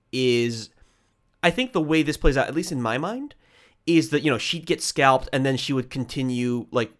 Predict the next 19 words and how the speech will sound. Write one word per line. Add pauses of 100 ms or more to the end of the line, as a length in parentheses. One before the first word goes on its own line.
threatening
and (540)
advancing
on (220)
Edith
to
kind
of
just
die
s-,
on
her
feet, (280)
just
standing
up
and
threatening.